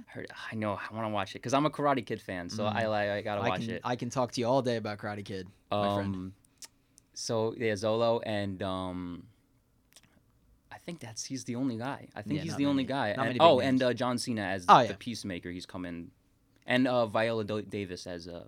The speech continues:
Speaker 2: Oh, Viola Da-, yeah, yeah,
Speaker 1: um,
Speaker 2: yeah.
Speaker 1: it's weird that he only picked those two, those three, but yeah.
Speaker 2: Weird. I've also, in terms of movies, I've seen
Speaker 1: Mm-hmm.
Speaker 2: Guardians three, which I loved. Um, I've seen the Mario Bros movie, which
Speaker 1: Yeah, I saw
Speaker 2: was,
Speaker 1: that too.
Speaker 2: which was actually pretty good.
Speaker 1: Yeah.
Speaker 2: And, uh, Creed three.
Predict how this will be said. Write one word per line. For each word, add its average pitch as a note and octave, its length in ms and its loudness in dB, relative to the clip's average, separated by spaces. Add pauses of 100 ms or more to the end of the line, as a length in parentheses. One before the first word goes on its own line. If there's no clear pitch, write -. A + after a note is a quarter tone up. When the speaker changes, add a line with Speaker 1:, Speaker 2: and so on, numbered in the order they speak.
Speaker 2:
Oh, G#2 260 2
Viola B2+ 200 -4
Da-, B2 100 -4
yeah, A#2+ 200 -4
yeah, G#2+ 80 -4
Speaker 1:
um, A2+ 100 -6
Speaker 2:
yeah. E2+ 60 -10 (200)
Speaker 1:
it's - 100 -12
weird A2+ 340 2
that G#2 120 0
he G#2 100 -2
only G#2+ 160 -4
picked - 260 -12
those G2+ 240 -6
two, F2 280 -10 (120)
those G2 340 -6
three, F#2 280 -6
but E2 300 -8 (380)
yeah. E2 200 -4
Speaker 2:
Weird. - 180 -10 (500)
I've A#2+ 120 -4
also, C#3+ 240 2
in A2+ 60 0
terms A#2+ 220 0
of G#2 100 -2
movies, G#2+ 340 -2
I've G2 120 -6
seen G#2 160 -4
Speaker 1:
Mm-hmm. G2 80 -2
Speaker 2:
Guardians A2+ 380 -2
three, G2+ 260 -4
which G2 240 -8
I F#2+ 160 -8
loved. F#2 540 -14 (680)
Um, G2 460 -6 (320)
I've B2 80 -6
seen D#3+ 140 2
the A2+ 60 0
Mario E3+ 260 4
Bros A#2+ 280 0
movie, A#2 440 0 (440)
which C#3 160 4
Speaker 1:
Yeah, G2 100 6
I - 40 6
saw C3 80 4
Speaker 2:
was, F#2+ 120 0
Speaker 1:
that F2+ 160 -4
too. F#2+ 180 -8
Speaker 2:
which C3+ 220 -2
was C#3 240 0
actually C#3+ 380 0
pretty D#3+ 160 -2
good. A2+ 180 2
Speaker 1:
Yeah. F#2+ 280 0 (300)
Speaker 2:
And, C3 380 2
uh, B2 220 6
Creed F3 280 0
three. A#2 260 0